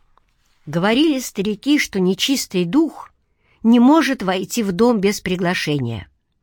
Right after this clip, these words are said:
Поэтому Игнат раскладывал костры подальше от деревни, поэтому и беседу с Навью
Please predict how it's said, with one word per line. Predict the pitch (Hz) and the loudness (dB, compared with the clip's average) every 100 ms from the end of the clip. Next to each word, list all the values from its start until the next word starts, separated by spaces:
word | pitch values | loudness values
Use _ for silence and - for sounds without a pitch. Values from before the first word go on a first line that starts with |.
| _ _ _ - - - | _ _ _ -20 -20 -4
Поэтому | 233 247 247 233 233 | 0 0 2 2 2
Игнат | 202 269 285 | 2 0 0
раскладывал | 247 233 - 247 247 226 226 | -2 -4 0 0 2 0 -2
костры | 214 214 - 240 | -2 -6 -2 -2
подальше | - 202 185 208 196 208 | 0 0 2 2 2 -2
от | 190 | -2
деревни, | 175 190 202 180 160 117 - _ _ _ _ - - | 0 2 2 0 -4 -8 -12 _ _ _ _ -20 -6
поэтому | 202 190 185 190 196 | 0 0 0 0 0
и | 185 | 0
беседу | 165 156 - 262 226 214 | -4 -4 0 0 0 -4
с | - | 0
Навью | 208 180 151 151 131 | 0 0 -2 -6 -8